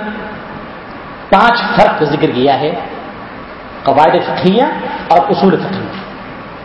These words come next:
پہلا فرق میں نے لکھا ہے کہ اصولی قاعدہ عربیہ، الفاظ عربیہ اور ان کے حوالے سے نکلتا ہے، جیسے نص، اصول فقہ۔ اصول فقہ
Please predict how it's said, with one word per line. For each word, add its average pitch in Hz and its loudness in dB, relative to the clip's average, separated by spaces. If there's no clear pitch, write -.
پہلا 285 6
فرق 262 4
میں 247 2
نے 240 2
لکھا 214 4
ہے 226 4
کہ 226 2
اصولی 220 2
قاعدہ 190 4
عربیہ، 175 2
الفاظ 175 4
عربیہ 156 4
اور 185 4
ان 165 -4
کے 170 2
حوالے 147 2
سے 156 -6
نکلتا 117 0
ہے، 107 -2
جیسے 131 0
نص، 165 4
اصول 277 6
فقہ۔ 240 4
اصول 196 6
فقہ 262 4